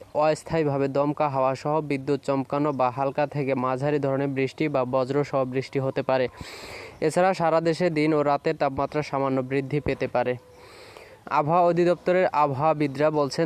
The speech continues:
দেশের কোথাও কোথাও ঈদের জামাতের সময় হালকা বৃষ্টি হতে পারে, তবে ভারী বর্ষণের সম্ভাবনা খুব কম। দুপুরের পর কিছু এলাকায় বজ্রসহ বৃষ্টি হতে পারে, বিশেষ করে চট্টগ্রাম, সিলেট ও ময়মনসিংহ অঞ্চলে।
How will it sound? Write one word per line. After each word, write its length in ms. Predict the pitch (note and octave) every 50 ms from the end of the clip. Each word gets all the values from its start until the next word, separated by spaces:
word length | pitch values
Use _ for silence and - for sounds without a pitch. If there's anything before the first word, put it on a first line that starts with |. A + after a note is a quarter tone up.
| E3 D3
দেশের 300 | D3+ D3 - E3 D#3+ -
কোথাও 340 | - D#3 C#3 - D#3 E3
কোথাও 280 | D#3+ E3+ D#3 D3+ D3+ C#3
ঈদের 300 | C#3 C#3 C#3 D3 D3 C#3+
জামাতের 420 | C3+ C#3 C3+ C#3 C#3+ C#3+ - D#3+
সময় 240 | D3 - D3+ D3+ D3+
হালকা 280 | C3+ D3 C#3 C3 - C#3
বৃষ্টি 320 | C3+ C#3+ C3+ - - C#3+
হতে 220 | C#3 C#3 C3+ C#3 C3
পারে, 280 | - B2+ B2 B2 B2 A#2 - -
তবে 220 | - C#3+ C#3 D3 C#3
ভারী 280 | C3+ B2+ D3+ D3+ D#3+
বর্ষণের 420 | D#3 D3+ D3+ C3+ - D#3 D3+ D#3 D3+
সম্ভাবনা 460 | - - C#3+ C3+ C3+ C#3 D3 D#3 D3+
খুব 200 | - - D3 B2+ - -
কম। 220 | C3+ C3 B2 A#2+ - - - - - - - - - - -
দুপুরের 400 | C#3+ D#3+ D#3 D3+ F3+ F3+ F#3+ F#3+
পর 160 | F3+ F3+ D#3+ D#3
কিছু 240 | - - E3 D3+ F3+
এলাকায় 360 | E3 D#3+ D3+ D3+ D3 D#3+ E3 D#3+
বজ্রসহ 580 | C#3+ C#3 C#3 C3+ C#3 D3+ C#3+ - D3+ D3+ D#3
বৃষ্টি 320 | D3 C#3+ C#3+ B2+ - - C#3+
হতে 240 | C#3+ C#3 C3+ C#3+
পারে, 260 | B2+ C#3 C3 B2+ A#2 A#2+
বিশেষ 360 | B2+ C3+ C#3+ - E3+ D#3 -
করে 200 | - E3 D#3+ D#3+
চট্টগ্রাম, 540 | - D#3 D3 C#3 - D#3+ D3 D#3 D#3+ D#3+ D3+
সিলেট 320 | - - C#3 D3 D3+ D3 -
ও 120 | - C3+ C3+
ময়মনসিংহ 560 | C3+ C#3 C#3 C#3+ D3+ D3 - - D#3 D3+ D#3 E3
অঞ্চলে। 580 | C#3+ - - C#3 C3+ - - C3 C3 B2+ B2